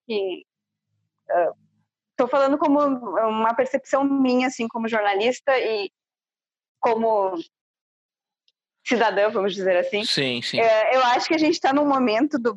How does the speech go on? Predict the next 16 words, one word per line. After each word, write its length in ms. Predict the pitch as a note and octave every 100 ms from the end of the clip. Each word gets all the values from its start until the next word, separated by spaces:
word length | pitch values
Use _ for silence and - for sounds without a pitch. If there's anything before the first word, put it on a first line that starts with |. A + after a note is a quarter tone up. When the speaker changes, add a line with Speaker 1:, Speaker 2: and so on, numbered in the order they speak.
| G#3 G#3+
Speaker 1:
no 260 | A3 G3+
Brasil 540 | F#3 G#3+ A3 A3 A3 A#3
que 80 |
a 60 | C#4
gente 260 | B3+ C#4 -
tá 140 | B3+
se 100 | -
interessando 640 | D#4 C#4 B3+ B3+ B3 B3
muito 400 | A#3 A3 A#3 A#3
por 200 | - G#3+
isso, 380 | G3 G3 - F#3 - _ _ _ _ _ -
é, 160 | G3 -
especialmente 640 | - B3+ B3+ D4 C#4 C#4
por 80 | -
causa 280 | B3+ B3 B3
da, 140 | A3+